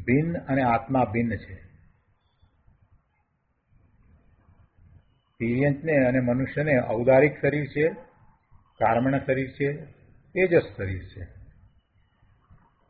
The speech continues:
નારકીને અને દેવને વૈક્રયિક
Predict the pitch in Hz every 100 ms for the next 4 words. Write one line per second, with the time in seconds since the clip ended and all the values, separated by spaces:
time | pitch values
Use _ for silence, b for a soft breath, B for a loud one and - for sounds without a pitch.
0 | - 104 117 120 - 147 147 131 127 139
1 | 139 143 - - - - _ _ _ _
2 | _ _ _ 131 139 175 107 98 - -
3 | - _ _ _ - _ _ _ _ _
4 | _ _ _ _ _ _ - 127 - 139
5 | 156